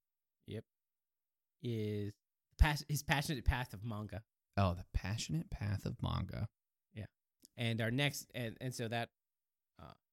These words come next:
Speaker 1: we've already said that we recorded that episode, so.
Speaker 2: Yeah,
Speaker 1: <laughs>
Speaker 2: I say we can't pretend like we're doing predictions for this one. You gotta watch the episode.
Speaker 1: Yeah.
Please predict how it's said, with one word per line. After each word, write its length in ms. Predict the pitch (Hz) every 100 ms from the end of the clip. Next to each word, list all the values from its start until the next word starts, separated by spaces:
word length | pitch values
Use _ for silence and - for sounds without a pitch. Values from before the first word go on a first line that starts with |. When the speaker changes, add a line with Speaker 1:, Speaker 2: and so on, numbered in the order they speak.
| _ _ -
Speaker 1:
we've 140 | 120
already 200 | 104 92
said 240 | 87 90 73
that 100 | -
we 60 |
recorded 340 | 69 - 50 -
that 120 | -
episode, 360 | - - - 101
so. 120 | - 71
Speaker 2:
Yeah, 240 | 101 -
Speaker 1:
<laughs> 40 | 110
Speaker 2:
I 100 | 101
say 160 | 101
we 80 | 98
can't 220 | - 104
pretend 340 | - - 90 85
like 180 | 87 -
we're 80 |
doing 180 | 90 85
predictions 440 | - - - - -
for 100 | 87
this 180 | 92
one. 140 | 90 90
You 60 | 113
gotta 140 | 120
watch 220 | 113 104
the 100 | 113
episode. 520 | 98 - - 101 95 95
Speaker 1:
Yeah. 300 | 151 131